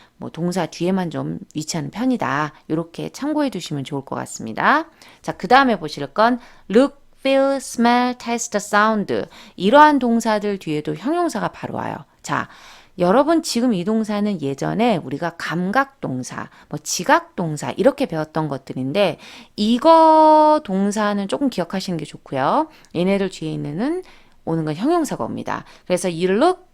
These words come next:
tired." 너 피곤해 보인다. "I feel tired." 나 피곤함을 느낀다.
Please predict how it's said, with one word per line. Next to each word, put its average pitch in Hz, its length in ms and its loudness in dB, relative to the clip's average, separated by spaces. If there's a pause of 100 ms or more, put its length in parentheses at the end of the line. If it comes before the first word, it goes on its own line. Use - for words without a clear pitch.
(100)
tired." 160 640 -4 (260)
너 165 100 -6
피곤해 330 420 -2
보인다. - 520 -10 (540)
"I 165 120 0
feel 302 480 0
tired." 135 560 -6 (220)
나 175 300 -4
피곤함을 240 500 -2
느낀다. 156 540 -8